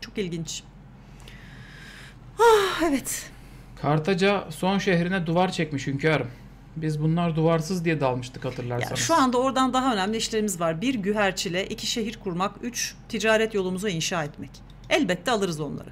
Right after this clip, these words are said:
Speaker 2: Evet de bu devirde biraz duvar işi zor. Hatırlarsanız bin dört yüz elli üç senesinde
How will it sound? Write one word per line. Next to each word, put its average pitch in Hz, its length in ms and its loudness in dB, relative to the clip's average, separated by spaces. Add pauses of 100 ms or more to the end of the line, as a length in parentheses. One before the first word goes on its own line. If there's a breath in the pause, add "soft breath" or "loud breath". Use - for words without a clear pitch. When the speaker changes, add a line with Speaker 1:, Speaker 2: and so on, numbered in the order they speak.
(220)
Speaker 2:
Evet 156 260 -6
de 123 100 -6 (720)
bu 156 80 -4
devirde 151 420 -2
biraz 156 460 -4 (360)
duvar 151 240 2
işi 151 180 -2
zor. 147 360 0 (760 loud breath)
Hatırlarsanız 156 760 2
bin 147 180 2
dört 156 180 4
yüz 147 100 0
elli 147 220 2
üç 151 80 0
senesinde 151 720 0